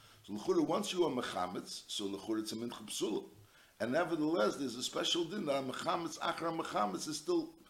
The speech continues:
leiker. So even though normally the din is that mechametz is only by a mincha ksheira, not by a mincha psula, but mechametz ach mechametz is different. That since it was chametz before, in other words,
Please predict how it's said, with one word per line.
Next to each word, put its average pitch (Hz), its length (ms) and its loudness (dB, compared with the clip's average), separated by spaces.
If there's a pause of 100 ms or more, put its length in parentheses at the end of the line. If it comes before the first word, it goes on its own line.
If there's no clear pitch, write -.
leiker. 107 460 0 (540)
So - 300 -2
even 233 240 -2
though 175 140 2
normally 170 480 4
the 135 120 0
din 143 220 0
is 123 160 0
that 110 180 -2
mechametz 127 720 -2
is 104 240 -4
only 139 320 4
by 101 200 4
a 101 40 4
mincha 110 340 -2
ksheira, 95 500 0
not 123 200 0
by 123 80 0
a 110 60 0
mincha 110 320 -4
psula, 92 440 -4 (480)
but 95 140 -2
mechametz 208 540 0
ach 185 140 2
mechametz 180 500 0
is 147 120 -2
different. 117 340 -6
That 82 140 -10
since 156 300 -4
it 101 80 -2
was 90 160 -6
chametz 160 420 -4
before, 196 480 -2
in 127 80 -8
other 127 100 0
words, 107 180 -2